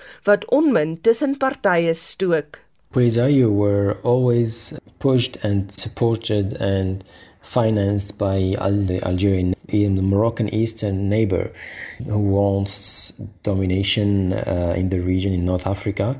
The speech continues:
Speaker 2: It doesn't want a stable country like Morocco with a long history and very stable bases to be next to it.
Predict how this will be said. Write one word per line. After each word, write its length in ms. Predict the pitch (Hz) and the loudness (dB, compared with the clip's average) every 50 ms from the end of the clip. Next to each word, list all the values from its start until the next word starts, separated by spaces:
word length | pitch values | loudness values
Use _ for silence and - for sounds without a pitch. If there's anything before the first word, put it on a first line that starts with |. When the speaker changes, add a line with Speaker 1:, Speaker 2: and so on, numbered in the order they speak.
| - - | -8 -6
Speaker 2:
It 240 | - 92 92 92 92 | -4 -4 -2 -2 -2
doesn't 320 | - 98 95 98 101 95 - | -2 -2 0 0 -2 -2 0
want 340 | 95 90 92 92 95 90 - | 0 2 2 0 0 0 0
a 100 | 95 90 | 0 0
stable 400 | 87 - - 104 101 92 95 92 | 0 0 0 0 0 2 0 -2
country 720 | - - 95 95 92 - - 101 90 90 90 90 87 - - | -2 -2 -2 -2 -2 -4 -4 -2 -2 0 0 0 -2 -2 -2
like 240 | 85 85 87 - | -2 -4 -4 -4
Morocco 640 | 95 90 87 87 87 92 90 - - 95 90 90 87 - - - | -4 -2 0 0 0 0 0 -2 -2 -2 -2 -2 -2 -6 -8 -10
with 120 | - 92 87 | -6 -2 -2
a 380 | 87 85 87 85 82 80 85 | 0 0 2 2 0 0 0
long 300 | - 82 85 95 98 101 | 0 -2 0 0 2 0
history 760 | 95 95 101 98 - - - 104 98 95 95 98 98 101 98 | 0 0 -2 -4 -4 -6 -4 -2 0 0 0 2 2 2 0
and 220 | 92 85 82 85 - - | 0 0 -2 -4 -4 -2
very 680 | - 98 101 98 98 95 95 95 95 92 92 90 90 - | 0 0 2 2 2 2 0 0 0 0 0 -2 -2 -2
stable 760 | - - - - 101 98 98 92 98 95 92 92 92 90 - - | -4 -6 -4 -2 0 0 0 0 0 0 0 0 -2 -4 -4 -2
bases 640 | - 101 98 98 101 - 90 85 85 82 82 - - | 0 0 0 0 -2 -2 -2 -2 -2 -2 -4 -6 -8
to 180 | - - - 101 | -8 -6 -6 -4
be 140 | 95 101 98 | -2 0 0
next 340 | 95 95 95 - - - - | 0 0 -2 -2 -4 -8 -6
to 60 | - | -4
it. 260 | 85 80 78 - - | -2 -2 -4 -4 -8